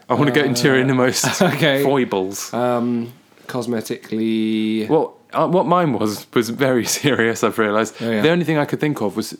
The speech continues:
Speaker 1: totally smoothing over my ball bag.
Speaker 2: What, like a totally buffed small
Speaker 1: Just like,
Speaker 2: smooth
Speaker 1: so it
Speaker 2: ball
Speaker 1: looks
Speaker 2: bag?
Speaker 1: like a snooker ball.
Speaker 2: Well, I
Speaker 1: Like,
Speaker 2: don't think you can do that.
Speaker 1: perfectly
Speaker 2: What?
Speaker 1: smooth.
Speaker 2: Make it all tight, though. R-, real tight.
Speaker 1: Well,
Speaker 2: Like
Speaker 1: why
Speaker 2: a
Speaker 1: is it ridged like that?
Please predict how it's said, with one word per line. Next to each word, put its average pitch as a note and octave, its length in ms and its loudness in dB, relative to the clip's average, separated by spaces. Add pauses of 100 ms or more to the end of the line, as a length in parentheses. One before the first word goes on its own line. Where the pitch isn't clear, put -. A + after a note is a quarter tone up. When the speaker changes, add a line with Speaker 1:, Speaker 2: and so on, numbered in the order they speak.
Speaker 1:
totally B2 300 0
smoothing A#2 460 0
over A2 200 0
my G2+ 160 -2
ball A2+ 200 0
bag. F#2+ 360 -2 (760)
Speaker 2:
What, D#3+ 120 0
like B2 140 -2
a - 40 -14
totally D#3+ 320 -2
buffed C#3+ 280 -2
small E3 300 -2
Speaker 1:
Just D3 240 0
like, D3 120 2
Speaker 2:
smooth D3+ 60 -2
Speaker 1:
so D3+ 80 4
it D3 80 4
Speaker 2:
ball D#3+ 80 2
Speaker 1:
looks G2+ 140 -2
Speaker 2:
bag? - 80 2
Speaker 1:
like C3+ 100 -4
a B2+ 40 -4
snooker C3+ 420 -2 (220)
ball. F#2+ 320 -4 (540)
Speaker 2:
Well, A#3 120 4
I A3 40 4
Speaker 1:
Like, B3+ 80 2
Speaker 2:
don't B3 80 0
think F3+ 100 2
you D#3 60 0
can D3 140 -2
do E3 160 2
that. A#2 100 -4
Speaker 1:
perfectly E3+ 380 2
Speaker 2:
What? C3+ 60 -2
Speaker 1:
smooth. D3+ 240 0
Speaker 2:
Make C3 120 4
it A2+ 60 0
all A3+ 120 2
tight, B3 380 -2
though. G#2+ 300 -4
R-, G3+ 200 -8
real G3+ 240 0
tight. F#3 300 -2
Speaker 1:
Well, B3+ 120 2
Speaker 2:
Like C#4 80 2
Speaker 1:
why D4 140 4
Speaker 2:
a - 20 2
Speaker 1:
is B3 80 2
it A#3 100 0
ridged A3 400 0
like A#2+ 180 4
that? G#2 320 0